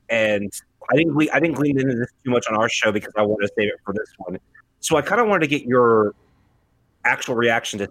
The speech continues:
seeing that for the first time, having not seen Tron before.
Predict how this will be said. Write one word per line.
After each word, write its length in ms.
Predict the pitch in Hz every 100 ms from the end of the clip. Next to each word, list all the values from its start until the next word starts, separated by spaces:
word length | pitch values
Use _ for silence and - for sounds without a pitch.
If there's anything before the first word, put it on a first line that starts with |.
| _
seeing 380 | 127 - - 95
that 260 | 90 87 - _ _ -
for 140 | -
the 80 | 117
first 240 | 110 110 -
time, 240 | 107 87 -
having 460 | - 139 147 143
not 260 | 123 123 -
seen 320 | - 127 123 -
Tron 240 | 113 107
before. 500 | 98 90 73 69 -